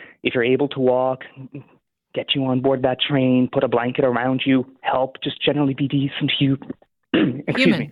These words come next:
Speaker 2: sure.
Speaker 1: just generally be decent human beings.
Speaker 2: Okay, so
Speaker 1: Alstom now is turning around and telling us not to do that.
Speaker 2: Alstom, is that the
Speaker 1: And
Speaker 2: company that runs the go train?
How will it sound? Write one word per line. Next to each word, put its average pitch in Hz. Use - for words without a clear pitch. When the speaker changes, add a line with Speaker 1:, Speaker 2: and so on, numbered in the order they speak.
Speaker 2:
sure. -
Speaker 1:
just 202
generally 165
be 143
decent 160
human 175
beings. 196
Speaker 2:
Okay, 254
so 262
Speaker 1:
Alstom 165
now 151
is 180
turning 233
around 170
and 180
telling 214
us 220
not 233
to 240
do 269
that. -
Speaker 2:
Alstom, 226
is 226
that 220
the 220
Speaker 1:
And 226
Speaker 2:
company 220
that 208
runs 202
the 214
go 208
train? 226